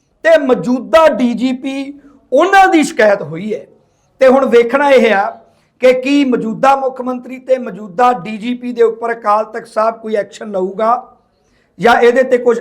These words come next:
ਅੱਗੇ ਹੋਊਗਾ, ਜਾਂ ਅਕਾਲ ਤਖਤ ਸਾਹਿਬ ਦੇ ਜਿਹੜੇ ਨਵੇਂ ਜਥੇਦਾਰ ਗੜਗੱਜ ਸਾਹਿਬ ਲਾਏ ਨੇ, ਉਹ ਇਸ ਤਰ੍ਹਾਂ ਦੀ ਕੋਈ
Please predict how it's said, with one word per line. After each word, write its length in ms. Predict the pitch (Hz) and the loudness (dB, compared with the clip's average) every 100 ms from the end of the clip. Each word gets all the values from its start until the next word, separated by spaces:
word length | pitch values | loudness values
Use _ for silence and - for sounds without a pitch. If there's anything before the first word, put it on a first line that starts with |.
| - | -4
ਅੱਗੇ 220 | 190 220 | -2 0
ਹੋਊਗਾ, 760 | 208 196 233 240 240 269 - - _ _ - | 2 0 0 2 2 2 -4 -18 _ _ -2
ਜਾਂ 200 | 226 - | 0 2
ਅਕਾਲ 180 | 233 226 | 2 2
ਤਖਤ 220 | 247 233 | 2 -2
ਸਾਹਿਬ 240 | 233 233 | 2 2
ਦੇ 100 | 233 | 2
ਜਿਹੜੇ 200 | 220 233 | -2 -2
ਨਵੇਂ 300 | 220 208 226 | -2 -4 -6
ਜਥੇਦਾਰ 500 | 202 208 214 214 220 | -6 -8 -6 -6 -6
ਗੜਗੱਜ 480 | 196 190 190 175 185 | -6 -10 -8 -12 -4
ਸਾਹਿਬ 200 | 208 220 | -2 -2
ਲਾਏ 280 | 220 202 220 | 0 0 -2
ਨੇ, 240 | 208 170 - _ _ - | -6 -12 -18 _ _ -2
ਉਹ 420 | 220 240 240 233 - - 233 | 4 6 6 2 -6 -4 2
ਇਸ 160 | 247 | 2
ਤਰ੍ਹਾਂ 280 | 247 277 285 | 2 0 0
ਦੀ 120 | 269 | -2
ਕੋਈ 400 | 269 254 254 247 | -6 -6 -4 -6